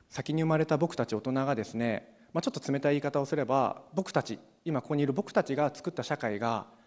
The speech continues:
中高生を一番殺してしまっているということなんだとしたら、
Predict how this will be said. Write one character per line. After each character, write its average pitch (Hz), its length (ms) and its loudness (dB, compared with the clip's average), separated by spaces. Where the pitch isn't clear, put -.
中 147 200 -4
高 170 160 0
生 151 80 0
を 107 80 4
一 107 160 -8
番 147 180 0
殺 151 180 -6
し 147 60 -6
て 156 80 0
し 151 100 -4
ま 151 80 2
っ 151 60 -4
て - 80 -2
い - 20 4
る 156 80 -2
と - 200 -6
い 139 60 -2
う 143 80 0
こ - 100 -10
と 170 80 0
な 143 100 4
ん 120 60 0
だ 110 100 -2
と 110 100 -8
し - 80 -8
た 117 120 2
ら、 113 280 0